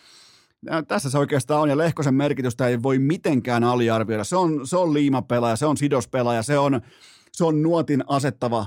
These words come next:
pelaaja, se on kulttuurin asettava pelaaja jo tässäkin organisaatiossa. Niin kuin nähtiin Montrealin fanien reaktio, reaktio, niin ei tällaista, tällaisia asioita ei feikata.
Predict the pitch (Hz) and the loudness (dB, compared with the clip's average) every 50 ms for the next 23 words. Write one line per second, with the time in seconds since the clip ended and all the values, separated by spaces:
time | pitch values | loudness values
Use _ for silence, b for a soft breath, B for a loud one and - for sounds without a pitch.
0 | - _ - 131 135 131 131 123 117 135 131 117 117 143 143 139 - - 123 120 | -6 _ -4 -2 0 0 0 0 0 0 -2 -2 -2 -2 -4 -4 -2 -4 -4 -2
1 | 120 120 120 120 117 120 117 107 107 - - 123 123 117 113 117 113 - 156 147 | -2 -2 -2 -2 -4 -4 -6 -8 -6 -4 -2 -2 0 0 0 -2 -2 -2 -2 -2
2 | - - 131 - 131 117 - 127 135 131 117 123 110 110 104 107 131 117 110 104 | -2 -4 -6 -4 -4 -2 0 0 -2 -2 0 -2 -2 -2 -2 -2 -2 -2 -2 -2
3 | - 113 107 - 127 147 180 - 202 208 185 180 175 - 170 160 160 156 147 135 | -4 -6 -6 -6 -6 -6 -8 -6 -6 -6 -4 -4 -4 -4 -6 -4 -2 -4 -4 -4
4 | 139 135 143 143 - 147 143 139 127 123 120 131 131 127 120 - - 131 127 117 | -4 -4 -4 -4 -4 -2 -2 -2 -2 -2 -2 -2 -2 -2 -2 -4 -4 -4 -2 -2
5 | 104 B B B B B B 160 160 147 - - 139 131 131 139 143 - 160 160 | -4 B B B B B B -2 -2 -2 0 0 0 0 2 0 0 -2 -2 -2
6 | 151 - - - _ - - - - 143 - - 160 165 165 131 160 147 147 151 | -2 -4 -6 -16 _ -20 -20 -16 -14 -10 -6 -2 -2 0 0 0 0 0 0 0
7 | 143 143 135 123 135 131 135 - - 147 147 143 131 117 - 101 - - 101 90 | 0 0 0 0 0 -2 -2 0 0 2 2 2 2 0 -2 -4 -6 -4 -6 -6
8 | 90 | -6